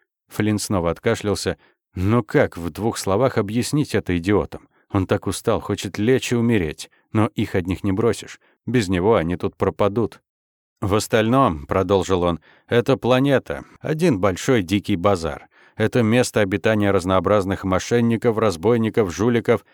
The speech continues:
и отбросов галактики. За пределы официального правительственного квартала Минджо лучше не суйтесь. Держитесь поближе ко мне и не разбегайтесь. Я доставлю вас к наместнику. С ним вы порешаете свои вопросы.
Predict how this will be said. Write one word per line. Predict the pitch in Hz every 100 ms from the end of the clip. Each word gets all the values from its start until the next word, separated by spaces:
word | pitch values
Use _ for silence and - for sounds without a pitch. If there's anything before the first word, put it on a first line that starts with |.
| _ -
и |
отбросов | 101 92 110 110 - 92
галактики. | 101 101 78 - - - - - _ _ _
За | 90 120
пределы | 127 131 135 123
официального | 113 113 120 117 104 104
правительственного | - 101 101 104 95 - 95 92
квартала | - 95 - 98 90
Минджо | 98 110 87 101
лучше | 98 92 - 101
не | 101
суйтесь. | 101 127 90 - - - _ _ _ _
Держитесь | 107 95 135 131 160 135
поближе | - 117 120 120 113
ко | - 107
мне | 107 120 - _ _
и | 95
не | 98
разбегайтесь. | 101 90 101 87 73 - - - _ _
Я | 87 95 104
доставлю | 104 - 110 101
вас | 104 101
к | -
наместнику. | 107 120 131 - 85 - - - _
С | -
ним | 131 170
вы | 139 147
порешаете | 147 135 - 139 127 -
свои | 117 113 117
вопросы. | 113 113 107 78 -